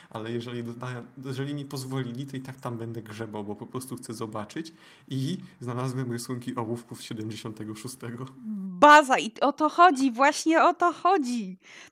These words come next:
Speaker 2: Tak trzeba żyć, to jest to.
Speaker 1: <laughs> To jest, kurwa, zajebiste.
Speaker 2: Najlepsze grzebać w cudzym! Ludzie wiedzą rzeczy, a ty nie wiesz i jak grzebiesz, to wtedy
Speaker 1: Dokładnie.
Speaker 2: wiesz.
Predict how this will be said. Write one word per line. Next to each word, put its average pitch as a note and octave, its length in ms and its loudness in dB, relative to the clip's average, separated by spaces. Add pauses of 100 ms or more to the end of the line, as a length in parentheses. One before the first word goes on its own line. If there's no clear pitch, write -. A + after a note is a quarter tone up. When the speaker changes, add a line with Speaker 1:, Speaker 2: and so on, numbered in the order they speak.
Speaker 2:
Tak D#4+ 280 8
trzeba E4 520 6
żyć, E4+ 540 -2
to D#4 280 6
jest E4+ 320 0
to. C#4 540 8
Speaker 1:
<laughs> F#3 260 -12
To E3+ 80 -6
jest, C3+ 420 -8
kurwa, A#3 480 -4
zajebiste. D#3+ 720 -6
Speaker 2:
Najlepsze D4+ 1120 8
grzebać A#3 480 2
w - 60 -18
cudzym! G3+ 760 -2 (1040)
Ludzie C4+ 420 0
wiedzą D4 580 2
rzeczy, C#4 440 0
a C4 60 2
ty C4 160 -4
nie D4 180 4
wiesz A#3 340 -4
i A#3 100 -8
jak B3 260 -2
grzebiesz, C#4 500 -2
to D4+ 100 -2
wtedy C#4 300 0
Speaker 1:
Dokładnie. C#4 300 4
Speaker 2:
wiesz. G#2+ 400 -8